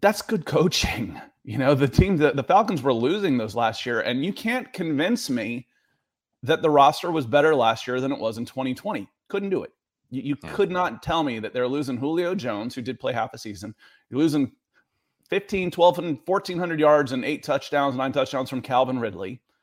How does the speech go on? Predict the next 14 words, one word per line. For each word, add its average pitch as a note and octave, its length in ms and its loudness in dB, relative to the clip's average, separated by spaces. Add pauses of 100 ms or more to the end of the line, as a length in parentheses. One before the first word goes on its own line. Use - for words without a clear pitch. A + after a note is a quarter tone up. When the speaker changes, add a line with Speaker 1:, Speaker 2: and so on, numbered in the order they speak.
(340)
Speaker 1:
And C3 80 -4
you're D3 100 0
going E3+ 200 4
out F#3+ 160 4
there E3 100 2
with B2+ 180 0
Matt C#3+ 280 -2
Ryan G#2+ 440 -4 (460)
and A2+ 160 -8
Jalen E3+ 360 0
Mayfield B2 440 -4
at G#2+ 160 -8
guard. G2+ 460 -4 (480)
Um, A#2 580 -2